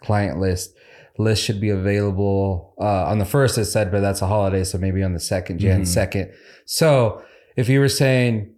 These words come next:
Speaker 1: twenty twenty-four is gonna be a mess because of the election,
Speaker 2: Yeah.
Speaker 1: it's, it's gonna start off
Speaker 2: Well,
Speaker 1: pretty good.
Speaker 2: I wasn't even just saying the election. I think just we're in shambles right now.
Speaker 1: Yeah.
Speaker 2: Dude, we got wars everywhere. I mean,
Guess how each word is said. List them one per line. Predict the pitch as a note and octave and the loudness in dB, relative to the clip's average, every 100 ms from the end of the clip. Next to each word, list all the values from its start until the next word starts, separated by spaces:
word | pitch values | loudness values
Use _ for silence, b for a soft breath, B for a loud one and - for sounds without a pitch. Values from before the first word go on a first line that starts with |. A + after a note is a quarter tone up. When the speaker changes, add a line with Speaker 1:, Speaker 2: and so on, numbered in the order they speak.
| _ _ - | _ _ -2
Speaker 1:
twenty | D3+ B2+ | 2 2
twenty-four | A#2+ A#2+ - C3 B2 A2 E2 | 2 2 2 4 4 2 0
is | G#2+ G2+ | 0 0
gonna | G#2+ | 0
be | G#2+ | 2
a | G#2 | 2
mess | G#2 G#2 F#2+ | 2 0 -2
because | - G#2 G#2 | -4 -2 0
of | G2+ | 2
the | F#2+ | 2
election, | G2+ G#2+ - G2+ F#2 F#2 | 2 2 0 0 0 0
Speaker 2:
Yeah. | G#2+ F2+ D#2 - | 0 0 -2 -4
Speaker 1:
it's, | F#2+ - - | -6 -6 -6
it's | G#2 | -2
gonna | - G2+ | 0 0
start | - A2+ G2+ | 2 2 4
off | G2+ | 4
Speaker 2:
Well, | C#3 C3+ A#2+ F#2 - - - | 4 6 4 2 -4 -20 -4
Speaker 1:
pretty | B2 A2+ | 0 0
good. | G2 E2 - - _ | 0 -2 -4 -12 _
Speaker 2:
I | G2 C#3+ | 2 4
wasn't | D3 A#2 | 4 4
even | A2 | 4
just | G2 - | 2 2
saying | B2 A#2 | 4 4
the | |
election. | F#2 F#2 G#2 - G2 | 2 0 0 0 0
I | G2+ | 0
think | - A2+ F2+ | 2 0 0
just | G#2+ D#2+ - - | -2 -2 -8 -6
we're | - A2 | -2 0
in | F2+ | 0
shambles | G#2 G2+ F#2+ E2+ | 0 0 0 0
right | D#2 | -2
now. | D#2 D2 | -4 -2
Speaker 1:
Yeah. | A2+ D2 - | 0 -2 -2
Speaker 2:
Dude, | C#3+ | 0
we | B2+ | 2
got | G#2 | 2
wars | G2+ A2+ B2 G#2+ | 2 4 4 4
everywhere. | A2+ A2+ A2+ A2+ A2+ | 4 4 4 4 2
I | B2+ | 4
mean, | B2+ A#2 G#2+ | 4 4 0